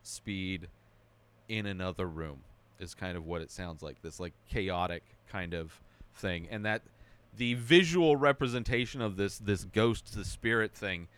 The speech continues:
reminded me of that very chaotic, without form, right? Like, y-, it's hard to, to really, you can tell that it's a thing, but you can't,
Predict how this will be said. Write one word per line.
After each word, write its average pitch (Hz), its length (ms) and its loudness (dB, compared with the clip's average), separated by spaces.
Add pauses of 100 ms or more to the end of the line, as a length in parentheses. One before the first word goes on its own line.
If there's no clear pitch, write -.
(260)
reminded 123 580 2
me 113 180 -2
of 107 120 0
that 104 220 4
very 104 240 -2
chaotic, 95 720 0 (300)
without 110 460 0
form, 95 520 -2 (200)
right? 98 280 0 (680)
Like, 92 220 -10
y-, 98 140 -14
it's 101 180 -10 (100)
hard 107 320 0
to, 95 420 -2
to 101 160 -8
really, 90 480 -6 (640)
you 123 180 -6 (140)
can 123 160 -2
tell 160 380 2
that 147 180 0
it's 123 180 -4
a 110 60 0
thing, 131 420 -6
but 113 160 -4
you 107 120 -10
can't, 104 340 -4